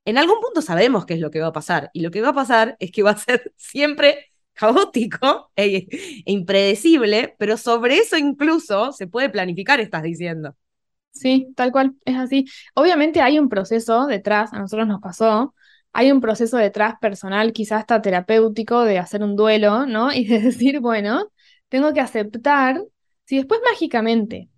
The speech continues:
Speaker 2: Argentina o el entorno que sea cambia, se resuelve todo y buenísimo, o sea, qué lindo, genial.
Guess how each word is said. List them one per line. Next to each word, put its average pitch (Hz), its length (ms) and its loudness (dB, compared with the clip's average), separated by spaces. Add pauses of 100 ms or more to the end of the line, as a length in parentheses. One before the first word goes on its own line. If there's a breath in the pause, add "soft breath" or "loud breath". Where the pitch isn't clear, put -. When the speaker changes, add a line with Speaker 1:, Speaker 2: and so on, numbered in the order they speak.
Speaker 2:
Argentina 269 1080 2
o 214 120 0
el 202 100 0
entorno 262 380 -2
que 226 100 -6
sea 220 380 -2 (560 soft breath)
cambia, 277 600 4
se 240 160 0
resuelve 247 520 0
todo 262 640 4
y 214 340 -6
buenísimo, 220 840 -2
o 196 80 -16
sea, 190 300 -12
qué 233 120 2
lindo, 262 360 4
genial. 208 500 -2